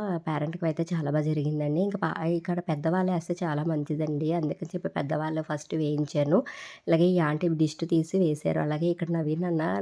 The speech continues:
మమత గారు వచ్చి ఫ్యామిలీ మొత్తం వచ్చి వీళ్ళైతే వేశారండి. థ్యాంక్ యూ అండి అందరికి కూడానా. చాలా బాగా జరిగిందండి. పిల్లలైతే చాలా ఇష్టంగా ఉంటది. ఎందుకంటే ఈరోజు పిల్లల పండగే కదండి, భోగి, సంక్రాంతి, ఇంకా అలాగే కనుమ.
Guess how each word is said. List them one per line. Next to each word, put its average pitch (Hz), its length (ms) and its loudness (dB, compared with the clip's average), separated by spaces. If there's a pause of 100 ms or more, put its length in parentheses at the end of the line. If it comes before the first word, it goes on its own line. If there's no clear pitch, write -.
(100)
మమత 147 360 -2
గారు 156 260 0 (440)
వచ్చి 165 240 2
ఫ్యామిలీ 160 400 4
మొత్తం 156 360 2
వచ్చి 156 320 -2
వీళ్ళైతే 151 440 2
వేశారండి. 151 640 0
థ్యాంక్ 165 380 -4
యూ 156 100 -4
అండి 147 320 0
అందరికి 170 360 -2
కూడానా. 147 400 -2 (540)
చాలా 170 240 0
బాగా 151 140 2
జరిగిందండి. 151 600 0
పిల్లలైతే 160 540 2
చాలా 156 320 -2
ఇష్టంగా 156 420 -2
ఉంటది. 147 340 0
ఎందుకంటే 151 400 -2
ఈరోజు 165 380 2 (200)
పిల్లల 156 300 2
పండగే 185 340 2
కదండి, 147 440 0
భోగి, 147 460 0
సంక్రాంతి, 147 720 -4
ఇంకా 151 240 -4
అలాగే 147 240 -2
కనుమ. 143 340 -2